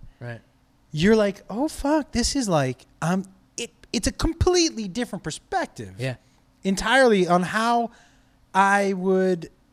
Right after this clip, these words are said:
Speaker 2: walk around this earth.
Speaker 1: Right. Yeah, exactly.
Speaker 2: And I'll tell you something else. It would change my who am I. I, I'll tell you how it would change my who am I,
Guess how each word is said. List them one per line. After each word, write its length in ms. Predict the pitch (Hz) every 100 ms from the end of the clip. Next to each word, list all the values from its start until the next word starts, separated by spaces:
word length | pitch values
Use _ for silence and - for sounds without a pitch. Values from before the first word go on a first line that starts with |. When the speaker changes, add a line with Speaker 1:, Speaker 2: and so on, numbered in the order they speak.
| _ _ _ _
Speaker 2:
walk 400 | 147 208 214 -
around 560 | 180 196 196 196 196 151
this 200 | 190 190 -
earth. 560 | 262 359 - - - -
Speaker 1:
Right. 260 | 120 127 - -
Yeah, 220 | 131 131 113
exactly. 540 | 113 120 127 104 95 _ 180
Speaker 2:
And 100 | 202
I'll 100 | 202
tell 180 | -
you 60 | 202
something 280 | 185 180 226
else. 380 | 269 - - - _ _ _ _ _ _ _ _ _ _ _ _ _ 233
It 140 | 254
would 140 | 240 -
change 320 | 220 214 180
my 100 | 170
who 160 | 143
am 180 | 170 196
I. 140 | 98 - - - _ _ _ _ _ _ _
I, 140 | 143 165
I'll 260 | 151 160
tell 140 | 156 220
you 80 | 208
how 160 | 151
it 40 | 123
would 100 | 117
change 220 | 147 123
my 100 | 120
who 140 | 117
am 160 | 123 120
I, 180 | 95